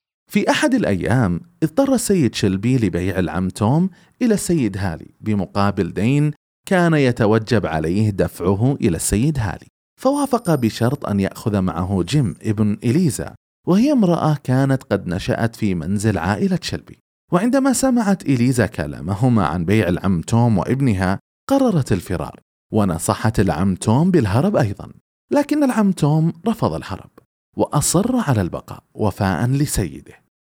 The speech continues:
بينما آوت عائلة معارضة للرق إليزا وابنها. وهكذا يتنقل توم بين السادة بمختلف شخصياتهم،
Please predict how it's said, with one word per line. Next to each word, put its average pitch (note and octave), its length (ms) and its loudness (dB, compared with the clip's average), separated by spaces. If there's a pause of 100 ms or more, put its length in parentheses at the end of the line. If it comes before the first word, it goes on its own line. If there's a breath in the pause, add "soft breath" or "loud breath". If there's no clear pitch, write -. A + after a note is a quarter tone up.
بينما A2 380 2
آوت A2+ 600 2
عائلة G2 460 0
معارضة F#2 600 0
للرق F2+ 420 0 (200)
إليزا A3+ 420 2
وابنها. G#2 560 -4 (320)
وهكذا G#3 720 0 (480)
يتنقل C4+ 560 2
توم C#3 320 2
بين G2 200 0
السادة G#2 500 2
بمختلف F#2 580 -2
شخصياتهم، G2+ 800 0